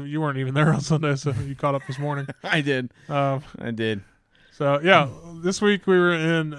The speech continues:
Speaker 1: Hebrews twelve, twenty-five through twenty-nine, finishing up chapter twelve, uh, heading into the home stretch. And, uh, I don't know what his actual title was 'cause, uh, I wasn't paying attention. Um, but, uh, for me, it's When the Man Comes Around. So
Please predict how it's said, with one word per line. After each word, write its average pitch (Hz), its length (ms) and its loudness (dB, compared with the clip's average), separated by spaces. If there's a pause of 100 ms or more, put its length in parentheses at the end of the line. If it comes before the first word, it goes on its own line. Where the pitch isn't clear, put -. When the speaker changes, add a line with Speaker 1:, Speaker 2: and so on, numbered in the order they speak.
(140)
Speaker 1:
Hebrews 160 320 -2
twelve, 165 380 0
twenty-five 151 440 -2
through 139 80 -6
twenty-nine, 143 480 -2
finishing 143 340 -8
up 139 140 -8
chapter 139 300 -8
twelve, 139 440 -2 (460)
uh, 127 200 -6
heading 143 280 -4
into 131 120 -6
the 131 120 -6
home 131 220 -6
stretch. 135 380 -6
And, 127 300 -10
uh, 127 320 -10
I 151 120 2
don't 156 140 0
know 151 120 4
what 143 140 0
his 143 160 0
actual 139 360 -2
title 135 360 -2
was 135 240 -4
'cause, - 260 -10 (140)
uh, 123 240 -10 (320)
I 131 60 -8
wasn't 127 200 -8
paying 131 140 -10
attention. 127 400 -12 (560)
Um, 131 320 0 (280)
but, 135 360 -4
uh, 127 400 -4 (720)
for 143 240 0
me, 151 420 0
it's - 220 -6
When 143 240 -4
the 131 80 -4
Man 143 240 -4
Comes 123 280 -8
Around. 127 360 -8
So 127 240 -6